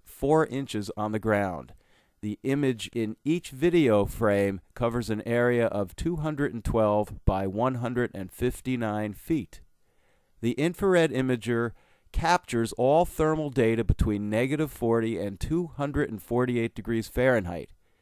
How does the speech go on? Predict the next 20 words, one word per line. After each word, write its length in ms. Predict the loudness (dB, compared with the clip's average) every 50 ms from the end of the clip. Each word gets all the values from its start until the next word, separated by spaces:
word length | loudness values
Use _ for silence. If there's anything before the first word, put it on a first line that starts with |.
| _ _ _
In 200 | -8 -6 -2 0
this 180 | 0 0 0 0
video, 500 | 0 0 2 4 6 6 6 6 6 4
we 140 | 4 0
show 240 | -2 -2 0 0 0
a 80 | 0 0
temperature 640 | -2 _ -2 -2 0 2 2 0 0 0 -2 0 2
range 400 | 2 2 2 2 0 -2 -4 -4
of 220 | -6 -8 -6 -6
twenty 580 | -6 -2 0 0 -2 -2 -4 -4 -4 -4 -4 -8 _
to 140 | -6 -6 -6
forty-eight 640 | -6 -4 0 4 4 4 4 4 4 2 2 0 -2
degrees 360 | -8 -4 -2 -2 -2 -2 -2
Fahrenheit. 640 | -4 -2 0 0 2 0 0 -2 -4 -6 -8 -10 -14 -20 -20 _ _ _ _ _ _ _
Black 340 | -4 -2 0 -2 -2 -2 -4
is 160 | -8 -8 -8
cold, 560 | -10 -4 -2 0 2 2 2 0 -2 -4 -6 -10 _ _ _ _ _ _
white 240 | 0 4 4 4 4
is 140 | 2 0 -2
hot. 400 | -4 -2 -2 -2 -2 -4 -8 -12